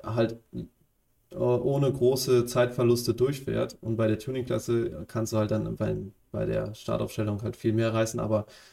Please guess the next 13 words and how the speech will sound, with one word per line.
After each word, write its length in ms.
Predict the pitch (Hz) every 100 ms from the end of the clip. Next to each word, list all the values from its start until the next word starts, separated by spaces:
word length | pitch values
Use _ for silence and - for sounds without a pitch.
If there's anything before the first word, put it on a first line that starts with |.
| _ _ -
ist 140 | 120
im 100 | 120
Endeffekt 340 | 117 113 113 117
dann 120 | 104
auch 100 | 104
egal. 460 | 101 107 139 151 -
Also 240 | 120 110
wenn 120 | 110
du 60 | 107
Tu-, 260 | - 123 120
äh, 40 |
Original 400 | 113 110 107 127
fährst. 360 | - 139 139